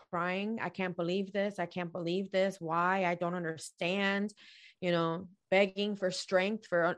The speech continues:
you know, what to do, where to go, how to even s-, go about it.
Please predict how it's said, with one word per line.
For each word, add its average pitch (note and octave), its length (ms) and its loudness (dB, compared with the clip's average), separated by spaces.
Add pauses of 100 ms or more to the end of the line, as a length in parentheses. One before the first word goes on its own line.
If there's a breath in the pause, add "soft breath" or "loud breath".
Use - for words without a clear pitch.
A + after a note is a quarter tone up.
you F3+ 140 -2
know, E3 420 -2
what E3+ 360 2
to F#3 100 -4
do, G3+ 420 2
where F#3+ 280 4
to G#3 100 -4
go, F#3+ 380 6
how F3 260 2
to F3+ 140 -6
even F3+ 300 -4
s-, - 200 -12 (120)
go F#3 200 8
about E3+ 320 4
it. G3+ 240 0